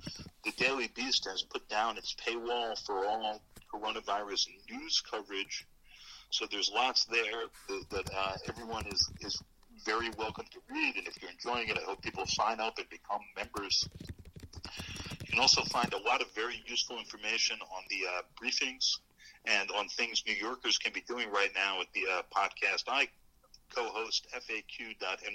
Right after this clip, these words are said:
Y C, mostly from our executive producer,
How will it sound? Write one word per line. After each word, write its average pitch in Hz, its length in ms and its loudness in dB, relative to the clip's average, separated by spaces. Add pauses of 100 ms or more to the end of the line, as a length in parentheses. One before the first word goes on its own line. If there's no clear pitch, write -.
Y 95 160 -4
C, 131 400 4 (600)
mostly 113 300 2
from 101 180 -4
our 110 260 2 (180)
executive 98 440 -2
producer, 104 540 0